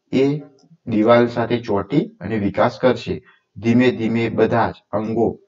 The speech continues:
જેવા કે હાથ, પગ, કાન, માથું, આંખો વગેરે વિકસિત થઈ જશે. એટલા માટે હવે આપણે ગર્ભ કોને કહીશું? કે એવો અવસ્થા શરીરની બધા જ અંગોની ઓળખ થઈ શકે,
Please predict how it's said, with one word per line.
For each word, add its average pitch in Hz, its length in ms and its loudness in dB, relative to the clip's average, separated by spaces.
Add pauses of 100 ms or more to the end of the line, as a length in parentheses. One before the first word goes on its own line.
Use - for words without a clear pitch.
(140)
જેવા 101 300 0
કે 104 140 -8
હાથ, 98 360 -2
પગ, 95 200 -4 (140)
કાન, 95 300 -2
માથું, 90 380 -4
આંખો 92 320 -2
વગેરે 123 320 4
વિકસિત 101 400 -4
થઈ 87 180 -4
જશે. 85 260 -2 (460)
એટલા 120 340 4
માટે 110 260 2 (160)
હવે 104 200 4 (120)
આપણે 104 240 0 (160)
ગર્ભ 101 240 -2 (120)
કોને 143 220 2
કહીશું? 107 460 -2 (360)
કે - 100 -4 (200)
એવો 113 200 6 (200)
અવસ્થા 104 540 -2 (400)
શરીરની 110 640 -2 (440)
બધા 110 480 0
જ - 140 -4 (100)
અંગોની 113 520 -2
ઓળખ 98 460 0
થઈ 220 140 2
શકે, 98 300 -4